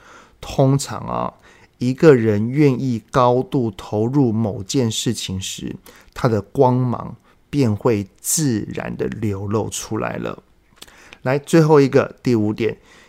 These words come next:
就是我们要多多的称赞孩子，给予孩子肯定、支持和相信，特别是他热爱的事情上面。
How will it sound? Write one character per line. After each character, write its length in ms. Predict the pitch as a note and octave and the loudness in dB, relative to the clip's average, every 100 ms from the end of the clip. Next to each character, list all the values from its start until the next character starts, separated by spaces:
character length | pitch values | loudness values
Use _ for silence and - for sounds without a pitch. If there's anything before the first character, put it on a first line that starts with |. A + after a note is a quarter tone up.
| _ | _
就 140 | B2+ | -4
是 240 | B2 C3 A#2+ | 2 2 2
我 120 | A2+ | 0
们 180 | G#2 G#2 | 0 2
要 200 | A#2+ B2+ | 4 4
多 400 | A2 - A#2+ A#2+ | 2 -2 0 2
多 300 | A#2+ - A#2 | 0 0 0
的 200 | A#2 G#2+ | 2 -2
称 540 | - - - A#2 A2+ A2+ | -4 -6 -2 0 0 0
赞 280 | - A2+ | -2 -2
孩 340 | G#2 - G2+ G2+ | -4 -10 -8 -8
子， 300 | G2+ G#2+ G2+ - | -6 -8 -8 -6
给 220 | A2+ A2 | 0 0
予 180 | C3 A2+ | 2 -2
孩 320 | G#2 - G#2 | -4 -6 -6
子 220 | G#2+ A2 | -4 -6
肯 360 | G2+ - G2 F#2 | -8 -8 -8 -6
定、 380 | F#2+ B2+ G2+ F#2+ - | -2 0 0 -4 -8
支 240 | - A2+ | -4 -4
持 340 | A2 - - - | -4 -8 -10 -14
和 200 | - G2 | -12 -8
相 360 | - A2 - | -8 -10 -12
信， 260 | G#2 - A2 - _ | -12 -12 -12 -16 _
特 380 | - - G3 D3 | -14 2 4 4
别 320 | - G2 G2+ | 2 -2 -2
是 340 | A2 - C#3 A#2 | -2 -4 -2 -4
他 380 | - - A#2 A#2 | -4 -4 -4 -4
热 560 | B2 C#3+ E3+ B2 - | -4 2 4 4 2
爱 240 | - C3+ G2 | -4 -4 -4
的 240 | F#2+ G2 | -6 -8
事 260 | G2+ - A2 | -6 -2 -2
情 260 | - F#2 | -4 -8
上 280 | F2+ - G2 | -8 -8 -8
面。 200 | F#2+ G#2+ | -10 -12